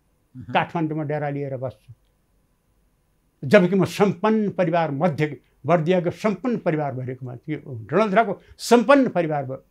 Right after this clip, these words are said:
Speaker 2: भएको व्यक्ति हुँ म। आज म सही छैन।
Speaker 1: मह्म।
Speaker 2: र कहिले त्यस कारणले कहिले अपराध बोध हुन्छ। के यही सिस्टमले, यही लुट खसोटको निमित्त गरेको,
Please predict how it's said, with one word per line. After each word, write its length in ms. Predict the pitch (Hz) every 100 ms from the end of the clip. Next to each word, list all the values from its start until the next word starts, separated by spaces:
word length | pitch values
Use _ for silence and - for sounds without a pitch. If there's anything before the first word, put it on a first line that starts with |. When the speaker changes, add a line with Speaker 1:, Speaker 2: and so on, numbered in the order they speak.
| -
Speaker 2:
भएको 340 | 127 127 123 143 180
व्यक्ति 340 | 135 127 -
हुँ 200 | 104 123
म। 20 | 107 _ _ _ _ _ _ _ -
आज 120 | 131 139
म 40 |
सही 180 | 110 127 _
छैन। 240 | 120 135 _ -
Speaker 1:
मह्म। 220 | 123 98 135
Speaker 2:
र 160 | 156 127 _ _ _
कहिले 260 | 160 190 196
त्यस 280 | - 202 -
कारणले 400 | 180 165 165 180
कहिले 320 | 156 156 170
अपराध 460 | 143 120 139 143
बोध 360 | 113 107 143 117
हुन्छ। 260 | 110 98 - _ _ _ _ _ _ -
के 220 | 120 - 233
यही 260 | 170 233
सिस्टमले, 520 | 233 196 - 196 190
यही 420 | 202 220 214 147 131
लुट 300 | 127 185 196
खसोटको 560 | 185 180 233 233 - 196
निमित्त 320 | 208 196 185
गरेको, 440 | 170 190 202 196